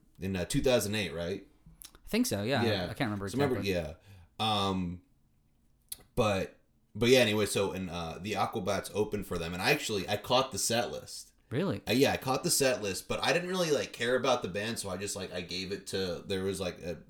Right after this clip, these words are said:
Speaker 1: I can't remember who, but there was, like, a girl next to me who was just, like, really into it, and I gave it to her. Um, but yeah, that was, the, but there, it wasn't like their music wasn't great, but the showmanship and, like, the onstage antics were
Speaker 2: Yeah.
Speaker 1: great, 'cause they were all dressed up like superheroes and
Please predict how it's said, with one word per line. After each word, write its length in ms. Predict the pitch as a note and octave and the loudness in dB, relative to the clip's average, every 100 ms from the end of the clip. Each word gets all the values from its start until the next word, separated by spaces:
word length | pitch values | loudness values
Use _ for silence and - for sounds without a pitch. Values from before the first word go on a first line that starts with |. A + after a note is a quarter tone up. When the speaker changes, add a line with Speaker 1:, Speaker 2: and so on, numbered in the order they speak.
| - | -14
Speaker 1:
I 60 | F2+ | -12
can't 200 | - G#2 | -8 -6
remember 180 | F#2+ F2 | -6 -6
who, 140 | F2+ | -4
but 80 | F2 | -2
there 100 | F#2+ | 0
was, 120 | G2 | 0
like, 100 | G2 | -2
a 60 | F2+ | -2
girl 200 | F#2 F#2+ | -2 0
next 240 | F#2+ F#2 - | -2 -4 -6
to 80 | |
me 160 | F#2+ F2+ | -6 -4
who 140 | F2+ | -4
was 120 | F2+ F2 | -4 -4
just, 120 | E2+ | -6
like, 120 | F2 | -6
really 400 | E2+ F#2+ F#2+ F#2+ | -6 -4 -4 -4
into 300 | F2+ F2+ E2+ | -4 -6 -6
it, 60 | D2 | -6
and 100 | D#2 | -6
I 40 | E2 | -6
gave 200 | F2 E2 | -6 -6
it 100 | - | -6
to 100 | F2 | -4
her. 260 | E2+ E2 - - - - _ - | -4 -4 -8 -20 -20 -20 _ -6
Um, 520 | G2+ F#2+ F2 E2+ E2+ - | -2 0 0 -2 -6 -2
but 320 | G#2 F#2+ F2+ | 2 2 2
yeah, 120 | G2+ | 0
that 120 | G2 C#3+ | 4 4
was, 200 | - - | 4 -2
the, 240 | G#2+ A2+ | -4 -4
but 180 | A2 G#2 | -2 4
there, 180 | C3+ C3+ | 4 6
it 140 | C#3 | 6
wasn't 240 | D#3 G3+ F#3 | 6 6 6
like 80 | |
their 100 | B2 | 4
music 400 | A#2 C3+ G3+ A3+ C3 | 4 2 0 2 2
wasn't 280 | A2 F#2+ F2+ | 2 0 -4
great, 280 | F#2 E2+ | -4 -4
but 120 | F#2 - | -6 -8
the 120 | F2 | -4
showmanship 800 | - A#2 B2+ G2+ F#2 G2+ F2+ F#2 | 0 2 2 0 -2 -2 -4 -4
and, 180 | F2 E2+ | -6 -6
like, 220 | D#2+ E2+ | -8 -8
the 160 | F2 | -8
onstage 640 | - G2+ G2+ - F#2+ E2+ - | -6 -4 -4 -4 -6 -6 -6
antics 440 | F2 F2 - - | -6 -6 -8 -4
were 100 | A2+ | -2
Speaker 2:
Yeah. 120 | F#2+ | 0
Speaker 1:
great, 220 | E2+ F2 - | 0 -4 -4
'cause 100 | F#2+ | 0
they 80 | |
were 140 | B2 D3 | 4 6
all 120 | G#2+ | 4
dressed 360 | F2 G2+ - G2 | 2 -4 -4 -6
up 160 | G2 | -6
like 140 | E2 - | -8 -10
superheroes 840 | F#2+ F2 - F#2+ F2 E2+ E2+ E2 | -12 -12 -8 -6 -4 -4 -4 -8
and 200 | E2+ - | -10 -14